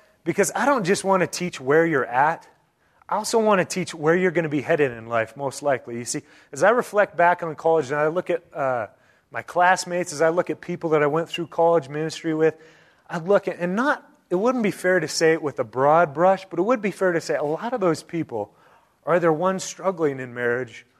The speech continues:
or two, have great misconceptions about what the Word of God says about marriage,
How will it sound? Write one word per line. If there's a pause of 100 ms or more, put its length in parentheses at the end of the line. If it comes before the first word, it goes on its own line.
(360)
or
two, (300)
have
great
misconceptions
about
what
the
Word
of
God
says
about
marriage,